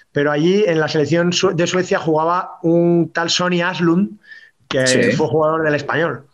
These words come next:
Speaker 2: Del Español,
Speaker 1: Y
Speaker 2: sí,
Speaker 1: dice
Speaker 2: sí.
Speaker 1: mi padre, dice, "Joder, tengo fotos con él y tal, por ahí andarán".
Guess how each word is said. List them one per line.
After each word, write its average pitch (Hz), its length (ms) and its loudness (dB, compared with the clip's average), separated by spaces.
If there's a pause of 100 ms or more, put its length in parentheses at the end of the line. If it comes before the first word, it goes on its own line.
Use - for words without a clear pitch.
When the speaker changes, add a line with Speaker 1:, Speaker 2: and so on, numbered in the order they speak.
Speaker 2:
Del 95 140 -2
Español, 101 440 0
Speaker 1:
Y 131 60 0
Speaker 2:
sí, 139 80 4
Speaker 1:
dice - 140 0
Speaker 2:
sí. - 20 4
Speaker 1:
mi 165 120 0
padre, 165 280 -2
dice, 143 140 -4
"Joder, 202 260 -2
tengo 202 220 0
fotos 208 340 -2
con 175 180 0
él 220 300 0
y 160 60 -2
tal, 196 520 -2
por 151 140 -2
ahí 202 80 0
andarán". 196 540 -2